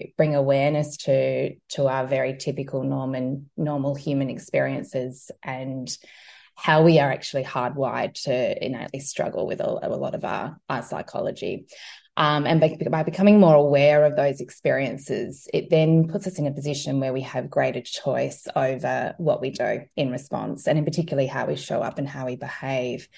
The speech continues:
And ultimately, we're wanting our responses and behaviours to be more aligned with our value system, which is essentially the person we want to be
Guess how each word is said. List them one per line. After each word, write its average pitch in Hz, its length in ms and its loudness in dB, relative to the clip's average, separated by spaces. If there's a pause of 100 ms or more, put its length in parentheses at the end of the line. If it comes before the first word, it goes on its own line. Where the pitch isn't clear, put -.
(460)
And 170 160 8
ultimately, 151 840 4
we're 147 160 -2
wanting 139 600 -4
our 135 180 -4
responses 139 580 -4
and 139 80 -2
behaviours 135 640 -4
to - 60 -10
be 143 80 -2
more 139 240 0
aligned 131 560 -4
with 135 120 -6
our 117 120 -4
value 87 340 -4
system, - 520 -8
which 156 180 -10
is - 80 -12
essentially 135 600 -4
the 135 120 -8
person 143 360 -4
we 143 80 -2
want 127 180 -4
to 135 40 -10
be 175 460 4